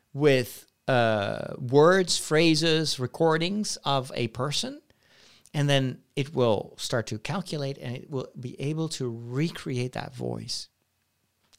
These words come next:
That technology has already been available, um, and to, to, to try out on the internet, and it would, it would just ask you to record a few phrases, and then it would do a pretty good job, but still very computerized.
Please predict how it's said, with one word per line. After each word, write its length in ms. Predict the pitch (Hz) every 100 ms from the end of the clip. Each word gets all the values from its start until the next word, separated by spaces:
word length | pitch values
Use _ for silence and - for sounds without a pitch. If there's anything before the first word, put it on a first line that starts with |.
| -
That 140 | 113 151
technology 560 | 190 156 196 202 139
has 160 | 127 120
already 400 | - 156 151 135
been 220 | 113 120
available, 560 | 104 131 135 104 98 - - - _
um, 600 | - 107 98 104 104 101 -
and 100 | - -
to, 100 | 123
to, 160 | -
to 180 | 123 123
try 280 | - 127 120
out 200 | 120 113
on 120 | 107
the 120 | 104
internet, 460 | 123 135 110 98 98
and 140 | -
it 100 | 110
would, 260 | - 107 - -
it 400 | 131 120 107 110 -
would 120 | -
just 180 | - -
ask 300 | 120 113 113
you 80 |
to 160 | 104 110
record 340 | 101 - 107
a 40 | 98
few 200 | - 95
phrases, 460 | - 104 98 95
and 120 | 101 98
then 140 | 98
it 80 | 95
would 240 | 113 127
do 220 | - 320
a 60 | -
pretty 220 | - 359
good 200 | 247 180
job, 360 | 113 95 185 - - - -
but 280 | 196 - _ _ -
still 540 | - 147 156 139 - -
very 320 | 117 113 107 - _ _ _
computerized. 920 | - 101 - 131 80 - - - -